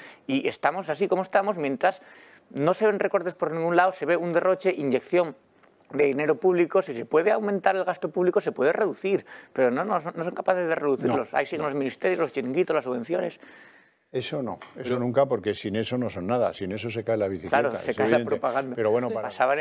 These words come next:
Speaker 1: en Rumanía, cuando la ciudadanía estaba pasando una escasez espantosa y ellos, los Ceausescu, venga a derrochar, a hacer ostentación y eso,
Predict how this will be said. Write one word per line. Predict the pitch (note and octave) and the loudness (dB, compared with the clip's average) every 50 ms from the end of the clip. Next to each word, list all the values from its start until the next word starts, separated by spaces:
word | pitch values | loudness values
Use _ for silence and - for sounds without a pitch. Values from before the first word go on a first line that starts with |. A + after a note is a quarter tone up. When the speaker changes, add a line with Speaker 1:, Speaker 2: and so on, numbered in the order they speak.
| - | -2
Speaker 1:
en | - C#3 C3+ C3+ | -4 -4 -4 -2
Rumanía, | A#2 C3+ C#3 C3 C3 B2+ C3 C#3 D3 C#3 B2+ A#2+ | -2 0 0 0 0 0 0 0 0 0 0 0
cuando | G#2+ - A#2 A2+ A2 A#2 | 0 -2 -2 -2 0 0
la | A2+ A2+ | 0 0
ciudadanía | G#2+ - A#2+ A#2 A2+ A#2 B2 B2 | 0 0 2 2 2 2 0 -2
estaba | A2 - - B2+ B2 A#2 | -2 0 2 2 2 2
pasando | - A2+ - A#2+ A#2+ A#2 | 0 -2 -2 -2 -2 -2
una | A#2 A#2 A#2 | -2 -4 -4
escasez | A#2 - - - A2 G2 A#2 A#2 A2+ G#2+ - | -6 -6 -4 -4 -4 -2 -2 -2 -2 -4 -4
espantosa | - A#2 - - - A#2 G#2+ A2 - C3+ B2+ A2+ C3+ C3+ C#3 - - - - - - _ - | -10 -16 -12 -6 -4 -4 -4 -2 0 -2 0 2 0 0 -2 -4 -12 -20 -20 -20 -20 _ -6
y | - A#2+ A#2 | -2 0 2
ellos, | A#2+ B2 B2 C3 A2+ - - - - - | 2 2 2 0 0 -2 -6 -16 -10 -8
los | A2 G#2+ - | -8 -6 -4
Ceausescu, | - A2+ A2 - - B2 A#2+ - - - B2+ | -4 -4 -2 0 0 0 0 -2 -4 -6 -2
venga | A2 A2+ B2 C3 B2+ A#2 A#2 A2+ A#2 | 0 2 2 2 0 0 0 2 2
a | A#2 | 2
derrochar, | A#2 A2 A2 A2 - - B2 B2 B2 A#2+ A#2 | 0 -2 -2 -2 -2 0 2 2 2 0 0
a | A2 | -2
hacer | - B2+ A#2+ | -2 -4 -4
ostentación | A#2 - B2+ A#2+ A2 A#2+ A2 A#2+ B2 A#2+ A#2 | -4 -4 -6 -6 -4 -4 -2 -2 -2 -2 -2
y | |
eso, | A#2 - C#3 | -2 -2 -4